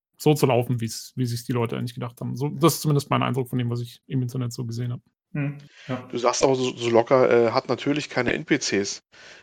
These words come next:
Speaker 3: Das, äh, ist, was mich am, am e-, ehesten immer noch irritiert, dass das, dass er da wirklich nur, äh, quasi anderen Spieler hast und keine N P Cs und man trifft auf N P Cs nur indirekt, glaub ich, über Relikte und sowas, glaub ich, ne? Wenn ich richtig verstanden habe. Das
Speaker 2: Also ich
Speaker 3: irritiert
Speaker 2: hab
Speaker 3: mich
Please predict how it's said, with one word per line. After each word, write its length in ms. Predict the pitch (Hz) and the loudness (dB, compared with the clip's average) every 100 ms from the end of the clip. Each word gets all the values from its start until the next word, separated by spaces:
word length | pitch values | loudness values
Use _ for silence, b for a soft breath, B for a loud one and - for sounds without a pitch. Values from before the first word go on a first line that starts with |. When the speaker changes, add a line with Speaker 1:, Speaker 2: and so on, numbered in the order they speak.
| B | B
Speaker 3:
Das, 260 | 123 - - | -2 0 0
äh, 200 | - - | 0 -2
ist, 280 | 123 120 131 | -2 -6 -6
was 180 | - 120 | -4 -4
mich 80 | 120 | 0
am, 220 | 104 107 | 0 -2
am 220 | - - - | -6 -8 -8
e-, 140 | - | -10
ehesten 460 | - - 135 165 156 | -8 -2 0 0 -2
immer 160 | 139 127 | -2 -2
noch 180 | 123 | -4
irritiert, 500 | - 113 110 196 233 - | -6 -10 -6 -2 -2 -2
dass 120 | - | -4
das, 260 | 104 - - - _ _ - | -4 -4 -12 -20 _ _ -16
dass 340 | - - - | -12 -10 -6
er 120 | 117 | -4
da 200 | 117 113 | -2 -4
wirklich 260 | 117 127 120 | -6 -10 -8
nur, 240 | 135 127 - B B B - | -4 -4 -6 B B B -8
äh, 160 | 110 | -6
quasi 280 | - 123 - | -2 0 2
anderen 180 | 113 107 | 2 0
Spieler 360 | - 139 170 | -2 0 0
hast 300 | 185 208 - | 0 -2 -4
und 100 | - | -6
keine 220 | 131 110 - | -4 0 0
N 100 | 160 | 0
P 140 | 190 | -4
Cs 340 | - 175 180 | 0 -2 -2
und 160 | 135 - | -4 -8
man 160 | 135 120 | -10 -8
trifft 240 | 117 151 - | -6 -6 -6
auf 100 | 120 | -4
N 160 | - | -2
P 80 | 143 | -2
Cs 240 | 156 160 - | 0 -2 0
nur 100 | - | -2
indirekt, 340 | 156 156 156 | 0 0 2
glaub 180 | 143 143 | 2 2
ich, 80 | 147 | 2
über 240 | 131 131 B B - | 2 2 B B 0
Relikte 340 | 131 175 - | 2 4 4
und 160 | 113 107 | 2 2
sowas, 300 | 107 101 - | -2 -4 -4
glaub 200 | 107 101 | -4 -4
ich, 120 | 104 | -4
ne? 100 | 160 - | -6 -4
Wenn 100 | 185 | -4
ich 60 | |
richtig 160 | 120 117 | -4 -4
verstanden 360 | 107 107 104 107 | -2 0 0 -2
habe. 220 | 107 110 _ B B B B | -4 -6 _ B B B B
Das 140 | - 139 | -4 -2
Speaker 2:
Also 120 | 147 | -2
ich 120 | 123 | 2
Speaker 3:
irritiert 160 | 165 - | 2 2
Speaker 2:
hab 40 | |
Speaker 3:
mich 100 | 180 | 2